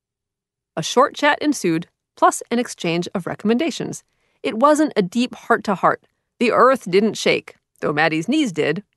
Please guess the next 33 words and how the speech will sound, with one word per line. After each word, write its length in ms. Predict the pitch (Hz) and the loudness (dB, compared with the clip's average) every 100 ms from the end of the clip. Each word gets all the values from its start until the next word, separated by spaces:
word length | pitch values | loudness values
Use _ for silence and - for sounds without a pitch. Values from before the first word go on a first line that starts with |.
| _ _ _ - | _ _ _ -8
But 120 | - | -4
to 100 | 254 | 0
Maddie, 420 | 349 320 190 202 _ _ - | 2 2 2 -2 _ _ -10
it 60 | 185 | -10
was 140 | 196 | -8
the 160 | 190 - | -10 0
opening 440 | 269 302 269 269 277 _ - | 0 2 -2 -2 -6 _ -10
to 140 | 233 | -4
a 120 | 214 | -2
new 280 | 175 160 175 | 0 2 0
world. 440 | 160 131 120 - _ _ _ _ _ _ - | -2 -6 -8 -12 _ _ _ _ _ _ -4
To 120 | 277 | 2
be 120 | 339 | 2
sure, 400 | - 190 170 165 _ | 4 4 4 2 _
one 300 | - 180 277 | 0 2 2
conversation 720 | 294 269 269 - 185 165 180 - | 2 0 0 -2 -4 -2 -4 -2
is 140 | 196 | 0
a 60 | 220 | 0
drop 380 | - 170 185 - | 4 4 4 0
in 120 | 185 | -2
the 80 | 170 | -2
bucket. 360 | 135 127 - - _ _ _ | -2 -6 -12 -20 _ _ _
But 160 | - 175 | -6 -6
disclosure 680 | 156 - - 196 254 247 262 | -8 -10 0 4 4 2 2
by 200 | 247 254 | 2 2
disclosure, 640 | 254 - 175 160 151 160 _ _ _ _ | 0 -4 0 0 0 -4 _ _ _ _
conversation 800 | - 202 233 - 233 226 254 214 | 2 2 2 0 0 0 -2 0
by 140 | 190 | 0
conversation, 840 | - 202 175 185 285 262 185 175 - _ _ - | 0 -2 -2 -4 -4 -2 -4 -4 -8 _ _ -6
over 220 | 165 151 | -4 -4
time 480 | - 254 262 262 247 _ | 0 2 2 0 -6 _
and 140 | 269 247 | -6 -2
practice, 540 | 185 160 - 170 - | 0 0 -2 -10 -12